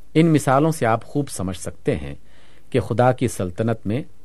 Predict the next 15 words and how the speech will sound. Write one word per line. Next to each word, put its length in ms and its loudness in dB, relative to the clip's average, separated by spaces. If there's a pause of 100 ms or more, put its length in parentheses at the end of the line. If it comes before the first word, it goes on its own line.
(160)
آپ 240 0
کی 140 -2
اصلی 300 -4
حیثیت 340 -6
کیا 280 -4
ہے۔ 120 -12 (580)
آپ 280 2
کو 80 -4
اس 140 -6
نے 80 0
بنایا 440 -2
ہے۔ 120 -8 (760)
قدرتی 400 6
طور 240 2
پر 180 2